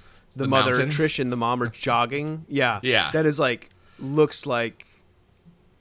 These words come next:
Speaker 1: a hiking trail in Hollywood or something, <laughs> or, like, outside of
Speaker 2: Sure.
Speaker 1: in L A.
Speaker 2: Yeah,
Speaker 1: Um,
Speaker 2: yeah. And there's a shot where they're driving in the beginning and there's just mountains. And it's
Speaker 1: Uh-huh.
Speaker 2: like, yeah, that's probably not,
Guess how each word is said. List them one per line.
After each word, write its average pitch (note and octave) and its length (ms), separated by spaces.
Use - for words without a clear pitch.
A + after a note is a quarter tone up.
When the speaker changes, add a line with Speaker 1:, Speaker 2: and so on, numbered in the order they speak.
Speaker 1:
a C#3 80
hiking B2 400
trail A2 520
in A2 480
Hollywood G#2+ 560
or G#2 60
something, C#3 380
<laughs> - 0
or, D3 240
like, C3+ 200
outside C3 340
of A2+ 140
Speaker 2:
Sure. G#2+ 140
Speaker 1:
in C3 160
L A#2 220
A. G#2 320
Speaker 2:
Yeah, C3 320
Speaker 1:
Um, F#2+ 80
Speaker 2:
yeah. F#2 300
And B2+ 140
there's D3 160
a D#3+ 60
shot C#3 340
where B2 100
they're B2 160
driving G2 760
in G2 160
the G2 60
beginning F#2 580
and F#2 120
there's F#2 240
just G2+ 220
mountains. E2+ 920
And F#2 220
it's F2 120
Speaker 1:
Uh-huh. D3 160
Speaker 2:
like, A#2+ 180
yeah, G#2+ 100
that's F2+ 240
probably G#2 520
not, F2 340